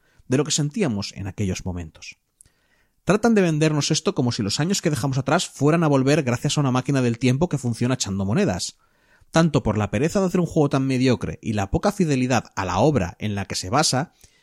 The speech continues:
yo no podría recomendársela a nadie que le gustase la serie, y mucho menos a alguien que le guste jugar a videojuegos.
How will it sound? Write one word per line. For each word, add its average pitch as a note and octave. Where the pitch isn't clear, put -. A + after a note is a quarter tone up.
yo D3
no A3
podría F3+
recomendársela C#3
a G2+
nadie E3
que C#3
le A#2+
gustase A2+
la C3
serie, F#2
y A2
mucho B2
menos C3
a F2
alguien F3
que -
le G2+
guste -
jugar F#3+
a F#2+
videojuegos. F#3+